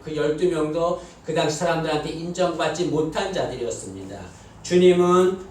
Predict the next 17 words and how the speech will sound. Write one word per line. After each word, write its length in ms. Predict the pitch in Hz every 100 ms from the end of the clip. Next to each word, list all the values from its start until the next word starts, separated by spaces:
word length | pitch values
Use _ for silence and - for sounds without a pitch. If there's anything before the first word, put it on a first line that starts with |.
| -
겨자씨같이 840 | 156 151 - - 175 156 165 151
연약하고 720 | 147 160 185 180 175 170 170 180
초라한 460 | - 247 233 208 -
분이었습니다. 800 | 139 131 156 117 104 101 107 107
누구도 640 | 170 185 202 196 165 - - -
그 260 | 175 180 180
주님을 440 | 180 170 170 160
귀하게 500 | 165 185 190 180 185
여기지 420 | 170 170 233 -
않았습니다. 680 | 240 - 117 - 101 98 98 95 90 87 - - -
그런데 540 | - 139 139 139 135 - -
아무도 640 | - 175 233 233 233 226
귀하게 500 | - 190 202 196 196
여기지 420 | 165 156 175 180 180
않았던 840 | 165 202 233 - 185 156 - - - - -
그 240 | 147 156
주님이 720 | 156 139 135 131 143 185 -